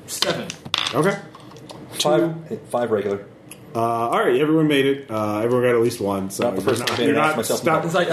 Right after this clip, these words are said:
Speaker 2: Unless
Speaker 1: I
Speaker 2: somebody wants a fate point for being, uh, uh, have stage fright all of a sudden.
Speaker 1: No, like, I'm just
Speaker 3: Can I
Speaker 1: thinking,
Speaker 3: get a
Speaker 1: like,
Speaker 3: fate point for being starstruck?
Speaker 2: Uh, yes.
Speaker 3: I love this guy's movies.
Speaker 2: All right. <laughs> Uh, so, yeah, you suffer, uh, let's see.
Speaker 3: I just don't know how to actually express this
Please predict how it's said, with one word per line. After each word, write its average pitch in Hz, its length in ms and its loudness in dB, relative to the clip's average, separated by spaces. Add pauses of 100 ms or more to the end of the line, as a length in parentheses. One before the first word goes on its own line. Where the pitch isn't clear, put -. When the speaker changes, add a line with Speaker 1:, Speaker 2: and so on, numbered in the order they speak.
Speaker 2:
Unless 240 160 4
Speaker 1:
I 294 40 2
Speaker 2:
somebody 277 340 2
wants 233 220 2
a - 40 2
fate 160 260 0
point 156 240 2
for 147 80 2
being, 131 260 2 (100)
uh, 135 40 0
uh, 120 580 2
have 123 160 -4
stage 127 340 -2
fright 95 200 -4
all 87 120 -4
of 82 60 -10
a 80 60 -8
sudden. 85 280 -4 (520)
Speaker 1:
No, 131 120 -2
like, 123 160 -2
I'm 160 80 -4
just 196 60 -6
Speaker 3:
Can 156 40 0
I - 40 0
Speaker 1:
thinking, 202 80 0
Speaker 3:
get 175 60 0
a - 60 0
Speaker 1:
like, - 80 -2
Speaker 3:
fate 180 160 0
point 185 160 -2
for - 40 -8
being 135 140 0
starstruck? 123 720 0 (400)
Speaker 2:
Uh, 139 340 4
yes. 156 340 2
Speaker 3:
I 151 100 2
love 139 200 0
this 139 120 0
guy's 127 180 2
movies. 151 400 -4
Speaker 2:
All 135 120 4
right. - 320 0
<laughs> - 60 -8 (400)
Uh, 135 760 2
so, 151 440 2
yeah, 170 240 2
you 127 200 0
suffer, 139 640 2
uh, 117 640 2
let's 110 180 -4
see. 117 100 -6
Speaker 3:
I 131 60 0
just 139 160 0
don't 156 100 0
know 131 120 0
how 127 120 -2
to 123 60 0
actually 117 280 -2
express 120 360 -4
this 110 180 -6